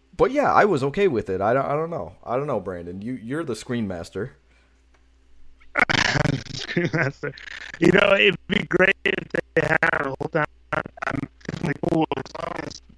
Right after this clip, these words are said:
Speaker 2: you know, they put it on and people go outside the ring, so, because it does, it, it's hard to see down that area. In fact, like, kind of where we were, we couldn't see all down there at that one angle. So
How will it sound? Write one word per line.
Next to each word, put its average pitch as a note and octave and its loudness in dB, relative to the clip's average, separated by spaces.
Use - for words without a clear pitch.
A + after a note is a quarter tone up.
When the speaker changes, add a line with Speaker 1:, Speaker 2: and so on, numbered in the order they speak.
Speaker 2:
you - -12
know, A#2+ 0
they A#2 4
put - -6
it - 0
on - 0
and - -4
people - 0
go B2+ 6
outside B2+ 4
the A#2 -2
ring, - 2
so, - -4
because - -6
it B2+ -6
does, C3 4
it, A2+ -8
it's B2+ -6
hard - 4
to - 0
see D3 2
down A#2 2
that A2 0
area. A#2+ 6
In B2 2
fact, C3 2
like, - -2
kind C3 4
of C3 0
where C3+ 6
we - 6
were, - 4
we B2+ 2
couldn't B2+ 2
see B2 2
all D3+ 8
down - 4
there - -8
at - -12
that - -2
one - 0
angle. - -2
So - -6